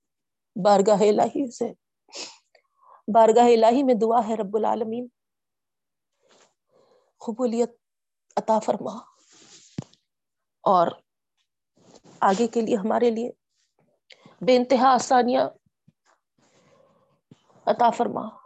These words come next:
اور ساتھ ساتھ شرح صدر فرما، اور جو اصل رب العالمین کے کلام کا مقصد ہے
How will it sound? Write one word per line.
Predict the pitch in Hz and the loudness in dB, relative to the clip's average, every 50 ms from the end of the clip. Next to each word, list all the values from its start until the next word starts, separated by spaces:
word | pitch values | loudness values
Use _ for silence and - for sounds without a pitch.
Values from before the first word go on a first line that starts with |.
| _ _ - | _ _ -6
اور | - 214 208 - | -4 -4 -4 -2
ساتھ | - 240 226 214 - - | 0 0 0 0 -2 -4
ساتھ | - 233 226 220 - _ _ _ _ _ _ _ _ _ _ _ - - _ _ _ - - - - - - | -2 -2 -2 -2 -4 _ _ _ _ _ _ _ _ _ _ _ -20 -20 _ _ _ -20 -20 -20 -20 -18 -8
شرح | - - 220 220 240 220 | -4 0 2 2 2 2
صدر | - 240 226 220 - 220 | 0 0 -2 0 -2 -4
فرما، | - - 196 202 214 220 233 226 - _ _ _ _ _ _ _ _ _ _ _ _ _ _ _ _ _ _ _ _ _ _ _ _ _ _ _ _ _ _ _ | -4 -6 -8 -8 -8 -12 -12 -16 -20 _ _ _ _ _ _ _ _ _ _ _ _ _ _ _ _ _ _ _ _ _ _ _ _ _ _ _ _ _ _ _
اور | - 226 214 214 214 208 - - _ _ - - - _ _ _ _ _ _ _ _ _ _ _ _ _ _ _ _ _ _ _ _ - - - - - - - - _ _ _ - 208 | -2 0 2 2 0 -2 -6 -18 _ _ -20 -20 -20 _ _ _ _ _ _ _ _ _ _ _ _ _ _ _ _ _ _ _ _ -20 -20 -20 -20 -20 -20 -20 -20 _ _ _ -8 -6
جو | 190 226 - - | -4 -2 0 0
اصل | 262 254 - - 285 277 269 - - - - _ - - _ - - - - - _ _ _ _ _ _ _ _ _ _ _ _ - - - _ _ _ _ _ | 0 0 2 2 4 4 4 2 0 -2 -8 _ -20 -20 _ -20 -20 -20 -20 -20 _ _ _ _ _ _ _ _ _ _ _ _ -20 -20 -20 _ _ _ _ _
رب | 233 220 196 247 | 0 2 4 6
العالمین | 254 247 226 214 208 208 208 214 220 226 | 6 6 6 6 6 6 6 6 4 4
کے | 220 233 226 | 2 0 0
کلام | - 247 233 - 214 214 220 | 2 2 2 4 2 2 2
کا | 226 220 | 0 0
مقصد | 202 220 - - - - 311 233 202 - | 0 0 -2 -2 -2 -2 -2 -2 -2 -4
ہے | - | -6